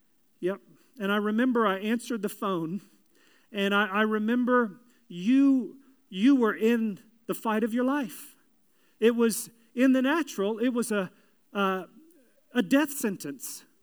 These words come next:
for Mike. There was no way in the natural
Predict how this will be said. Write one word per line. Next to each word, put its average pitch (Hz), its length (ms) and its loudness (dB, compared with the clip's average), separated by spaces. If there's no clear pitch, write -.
for 214 140 -4
Mike. 202 480 -4
There 277 180 4
was 262 160 0
no 330 280 2
way 330 260 4
in 226 220 -2
the 202 80 -2
natural 170 500 -8